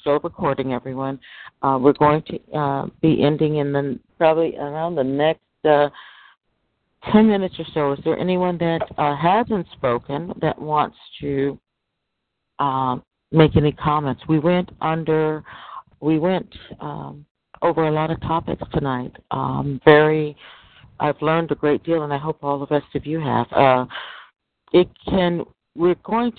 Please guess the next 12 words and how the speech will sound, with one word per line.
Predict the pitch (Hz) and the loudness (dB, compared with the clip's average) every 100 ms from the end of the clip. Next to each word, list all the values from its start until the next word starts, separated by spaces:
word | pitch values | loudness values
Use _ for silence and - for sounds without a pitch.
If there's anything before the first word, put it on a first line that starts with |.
| - | -4
to | 180 | -4
be, | 170 175 175 156 | -2 -4 -2 -2
again, | - 175 165 147 | -4 -4 -4 -4
better | 160 156 143 | -4 -2 -2
warriors | 143 156 160 151 135 131 - - | 0 0 0 0 0 -4 -6 -8
the | |
more | 131 143 139 - | -4 0 0 -2
informed | 139 131 _ 151 151 151 147 131 - | -6 -8 _ 0 2 2 -2 -8 -8
we | 127 113 - | -4 -4 -6
are, | - - - 135 _ _ _ _ _ _ _ _ _ | -14 -14 -16 -20 _ _ _ _ _ _ _ _ _
you | 147 | -4
know, | 143 127 127 | 0 0 0